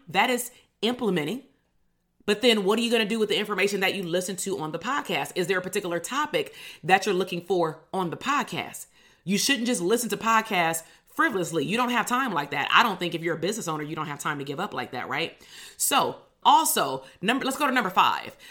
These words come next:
Uh, let go of the how. You know, I love to talk about the how 'cause you gotta let go of it in order for you to see those results. And letting go of the how is literally taking something over and dropping something into the universe's or your higher power's hands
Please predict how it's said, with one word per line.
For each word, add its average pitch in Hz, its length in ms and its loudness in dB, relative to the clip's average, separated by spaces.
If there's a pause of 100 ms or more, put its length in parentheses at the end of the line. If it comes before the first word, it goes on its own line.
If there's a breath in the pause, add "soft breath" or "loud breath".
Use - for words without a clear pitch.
(260 loud breath)
Uh, 190 160 6
let 247 260 2
go 254 160 4
of 190 80 0
the 170 60 -6
how. 143 460 -4 (100)
You 165 140 -4
know, 190 120 -4
I 190 120 6
love 190 240 0
to 196 60 -6
talk 214 180 -2
about 202 220 2
the 151 40 -4
how 147 300 -4
'cause 139 180 -10
you 165 60 -8
gotta 170 180 -2
let 156 180 -4
go 220 200 -4
of 156 100 -4
it 165 100 2
in 160 60 0
order 170 240 -2
for 170 80 -8
you 165 140 -6
to 151 80 -10
see 175 160 -10
those 151 200 -6
results. 170 400 -4
And 160 80 -6
letting 190 220 -2
go 185 80 -2
of 170 80 0
the 156 80 -2
how 208 320 2
is 160 140 -2
literally 175 520 -2 (520 loud breath)
taking 202 280 0
something 226 320 -2
over 190 280 2
and 160 180 -2
dropping 185 340 4
something 185 360 0
into 175 200 -4
the 165 80 -2
universe's 165 560 -4
or - 140 -4
your 160 100 0
higher 156 280 0
power's 151 340 -2
hands 214 340 0